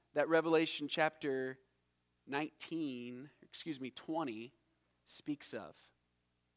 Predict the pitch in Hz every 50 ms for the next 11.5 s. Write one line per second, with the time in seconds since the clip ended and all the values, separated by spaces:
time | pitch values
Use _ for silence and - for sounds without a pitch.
0 | _ _ _ _ _ _ _ _ _ _ _ _ _ _ _ _ _ _ _ 135
1 | 165 175 180 185 190 - - - - 220 233 226 180 196 175 147 131 175 196 214
2 | 170 - - 147 156 170 175 170 160 156 151 160 151 - - - 165 160 160 165
3 | 156 151 156 151 147 143 143 143 139 143 165 180 151 117 90 78 - _ _ _
4 | _ _ _ _ _ _ _ _ _ _ _ _ _ _ _ _ _ _ _ _
5 | _ _ _ - 143 143 147 151 160 160 156 147 147 156 156 151 - 139 165 175
6 | 180 - - - 135 123 110 117 107 104 117 - _ - - - _ _ _ _
7 | _ _ _ _ _ _ _ _ _ _ - 131 135 131 131 135 143 151 156 156
8 | 160 156 147 147 143 135 - - 143 135 135 139 139 135 135 143 143 - - -
9 | 135 120 117 113 113 117 120 _ _ _ _ _ _ _ _ _ _ - 123 120
10 | 117 131 139 143 143 139 131 - - - 147 143 139 135 131 127 123 - _ _
11 | _ _ _ _ - 139 135 131 120 -